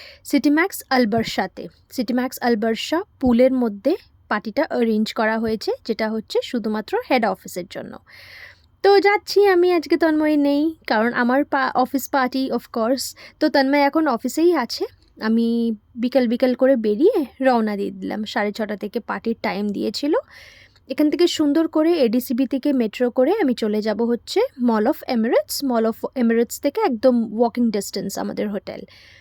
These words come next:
দুটো আমাদের সিটিম্যাক্স আছে, আহ, Mall of Emirates-এর ওখানে, সেটা হচ্ছে সিটিম্যাক্স আলবার্সা at the mall, আর একটা নতুন খুলেছে যেটা,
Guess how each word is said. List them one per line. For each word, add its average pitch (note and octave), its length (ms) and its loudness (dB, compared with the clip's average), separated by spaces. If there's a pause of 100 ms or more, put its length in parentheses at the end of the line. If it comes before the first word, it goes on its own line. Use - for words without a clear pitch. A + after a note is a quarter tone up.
(440)
দুটো E4+ 320 6
আমাদের C4 360 4
সিটিম্যাক্স B3 540 0
আছে, A#3+ 260 0
আহ, A3 1080 -4
Mall A#3 260 2
of A3+ 40 -4 (100)
Emirates-এর G#3+ 460 -2
ওখানে, A#3 340 -2 (160)
সেটা A3+ 260 -2
হচ্ছে A#3 460 2
সিটিম্যাক্স A3+ 540 -4
আলবার্সা A3 600 -2
at A3 60 -6
the G3 140 -4
mall, A3 360 -2
আর A#3+ 140 0
একটা G#3+ 220 -4
নতুন A#3 320 2
খুলেছে G#3 400 -2
যেটা, F#3+ 240 -4